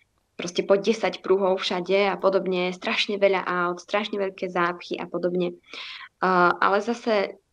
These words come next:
a, mnoho tých akoby šoferských chýb sa vyváži tým, že sú tie cesty šikovne vymyslené.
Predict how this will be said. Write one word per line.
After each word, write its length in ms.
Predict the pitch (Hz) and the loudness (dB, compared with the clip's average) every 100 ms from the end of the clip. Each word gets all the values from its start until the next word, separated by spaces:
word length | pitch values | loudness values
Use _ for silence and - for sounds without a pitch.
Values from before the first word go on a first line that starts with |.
| _ | _
a, 160 | 175 196 | 0 2
mnoho 320 | 202 240 254 | 4 2 2
tých 240 | 233 226 | 0 -2
akoby 220 | - - 226 | -4 -4 -2
šoferských 600 | 196 - 226 247 233 220 | -2 -2 -2 -2 -6 -6
chýb 360 | - 175 190 247 - | 0 2 2 0 -6
sa 160 | - 202 | -8 -4
vyváži 560 | 196 220 226 220 202 | 0 2 2 -2 -2
tým, 240 | 185 202 214 | -2 -2 -4
že 160 | 185 | -8
sú 160 | - 196 | -10 -8
tie 240 | - 196 | -4 -4
cesty 640 | 190 196 - 196 196 196 - | -2 -6 -2 0 0 0 -2
šikovne 400 | - 196 202 185 | 2 2 4 0
vymyslené. 560 | 185 185 - 170 165 | -2 -4 -4 -4 -6